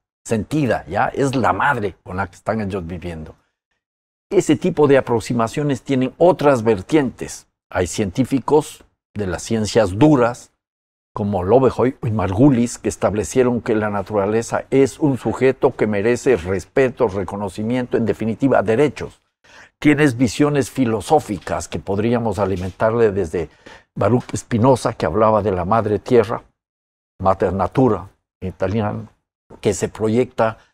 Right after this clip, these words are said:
a-, pasando por Humboldt, a través de muchas visiones y que comienza a influir mucho en Alemania, como acabo de señalar.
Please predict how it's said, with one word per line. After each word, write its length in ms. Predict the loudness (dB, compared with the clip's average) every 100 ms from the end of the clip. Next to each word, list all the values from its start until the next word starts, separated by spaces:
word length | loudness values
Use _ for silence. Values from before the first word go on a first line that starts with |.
| _ _ _
a-, 140 | -6
pasando 540 | -4 -6 0 2 2 2
por 240 | 0 -4 0
Humboldt, 460 | 0 2 0 0 -8 _ _ _ _ _ -6
a 120 | -2
través 400 | 0 2 2 0
de 80 | -2
muchas 340 | -2 -2 -2
visiones 480 | -2 0 2 2 0
y 100 | -2
que 120 | -2
comienza 480 | -2 0 0 0 -2
a 20 |
influir 460 | -2 -2 0 2 2
mucho 380 | 2 2 0
en 100 | 0
Alemania, 500 | -2 -2 0 0 -2
como 220 | -6 -10 -4
acabo 260 | -2 0
de 80 | -2
señalar. 540 | -8 -10 -6 -6 -8